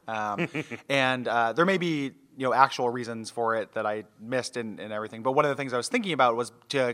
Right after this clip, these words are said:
accommodate that delay, because if you, if you, uh, swing a whip, like, you pull it back, you're getting that momentum. So, like, that weapon is perfectly matched to this kind of slow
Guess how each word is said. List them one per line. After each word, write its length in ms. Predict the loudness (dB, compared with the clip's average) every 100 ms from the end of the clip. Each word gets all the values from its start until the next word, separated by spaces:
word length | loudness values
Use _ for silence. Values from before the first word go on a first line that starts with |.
| -4
accommodate 420 | 0 2 4 2
that 140 | -4 -6
delay, 340 | -2 -2 -2
because 260 | -8 -8 -8
if 120 | -8
you, 180 | -8 -8 -12 -14 -8
if 120 | -8
you, 120 | -8 -12 -12 -2
uh, 420 | 0 2 -2 -4 -8
swing 240 | -4 -2
a 40 | 0
whip, 340 | 2 2 0 -4
like, 180 | -8 -6
you 160 | -10 -10 -18 _
pull 200 | -4 0
it 60 |
back, 220 | 2 2 0
you're 80 |
getting 160 | -4 -2
that 100 | -2
momentum. 480 | -2 -6 -6 -12 -8
So, 140 | -4
like, 240 | 0 -2 -4 -20 -2
that 140 | 2 6
weapon 240 | 4 2
is 80 | -8
perfectly 480 | -4 -4 -4 -6 -4
matched 480 | -2 -2 -4 -10
to 80 | -10
this 160 | -10 -6
kind 160 | -6
of 80 | -6
slow 640 | -6 -2 0 2 0 -2